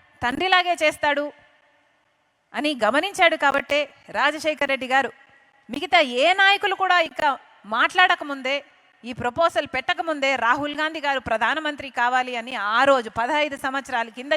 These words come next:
చెప్పిన మాట రాజశేఖర్ రెడ్డి గారు. కానీ ఈరోజు చూస్తున్నాం మనం, రాహుల్ గాంధీ గారు ఎంత గొప్ప నాయకుడయ్యాడు అని. నిజంగానే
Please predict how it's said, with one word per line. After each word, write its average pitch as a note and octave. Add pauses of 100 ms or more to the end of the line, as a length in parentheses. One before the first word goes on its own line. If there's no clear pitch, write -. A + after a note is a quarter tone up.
చెప్పిన B3+
మాట A#3+ (1000)
రాజశేఖర్ A#3+
రెడ్డి F#3+
గారు. F3 (3500)
కానీ B3
ఈరోజు D4
చూస్తున్నాం C#4+
మనం, C4 (580)
రాహుల్ B3+
గాంధీ B3+
గారు B3 (1120)
ఎంత B3+
గొప్ప C4
నాయకుడయ్యాడు A3
అని. E3 (1200)
నిజంగానే C4